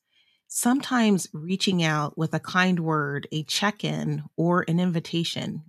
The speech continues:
can make a world of difference when someone is suffering. So today, I want to remind you that in every walk of life, where, whether it be, uh, military life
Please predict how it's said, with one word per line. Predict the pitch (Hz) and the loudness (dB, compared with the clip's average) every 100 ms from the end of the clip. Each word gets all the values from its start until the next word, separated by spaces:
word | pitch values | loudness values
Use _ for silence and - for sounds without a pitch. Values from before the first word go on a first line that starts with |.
| _ | _
can | - 175 170 | -4 0 2
make | 175 185 165 | 2 0 -2
a | |
world | 156 151 165 156 | -2 0 0 0
of | 147 | -2
difference | 156 156 - 110 - - - - | -2 -4 -4 -6 -2 -4 -4 -2
when | 170 165 | 2 2
someone | - 165 156 147 147 - | 0 -2 0 -2 -4 -6
is | 147 - | -6 -4
suffering. | 143 143 - - 160 - _ _ _ _ - _ - | -4 -8 -8 -10 -12 -18 _ _ _ _ -20 _ -2
So | - 220 | 4 4
today, | 226 233 247 285 247 - | 4 2 2 4 2 2
I | 208 | 2
want | 240 277 - | 2 0 -2
to | 208 | 0
remind | 180 165 156 160 147 | 2 2 2 0 -2
you | 139 139 139 - | -6 -6 -8 0
that | 160 160 | 2 2
in | 165 165 - | 2 -2 0
every | 196 220 240 196 | 0 0 2 0
walk | 147 123 - - - _ _ _ _ - | 2 0 0 -4 -20 _ _ _ _ -2
of | 147 - | -2 0
life, | 123 123 120 - | -2 -2 -4 -6
where, | 151 160 147 - | 0 0 0 -2
whether | 160 160 160 - | -2 2 2 0
it | 165 - 156 | -2 -4 -6
be, | 151 143 143 - - _ _ | -4 -4 -6 -10 -20 _ _
uh, | - - | -6 0
military | 190 185 208 202 180 180 175 180 175 _ | 4 4 4 2 2 4 2 0 -4 _
life | - 165 160 165 170 - | -4 2 4 2 0 -8